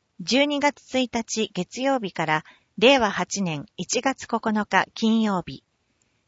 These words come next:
土曜日曜日、年末年始除く。受付場所、子ども未来課、福祉保健センター内、または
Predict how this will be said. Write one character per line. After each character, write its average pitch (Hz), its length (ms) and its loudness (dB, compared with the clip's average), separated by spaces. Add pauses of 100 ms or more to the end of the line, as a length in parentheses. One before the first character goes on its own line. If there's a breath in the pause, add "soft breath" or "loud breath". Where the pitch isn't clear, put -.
(140)
土 208 140 6
曜 262 240 4
日 175 340 -2
曜 220 180 2
日、 156 220 -6 (140)
年 240 240 0 (120)
末 240 120 -8
年 247 180 0
始 - 180 -4
除 151 320 -4
く。 151 220 -10 (1160)
受 254 240 0
付 254 260 0
場 226 140 0
所、 - 320 0 (280)
子 196 140 4
ど 254 120 4
も 277 120 2
未 254 160 -2
来 220 240 0
課、 - 300 -2 (520)
福 - 200 -4
祉 262 160 -2
保 247 100 2
健 240 240 -2
セ 226 160 -4
ン 226 80 -4
タ 208 140 -8
ー 185 100 -4
内、 143 260 -6 (920)
ま 208 100 2
た 220 140 8
は 175 220 0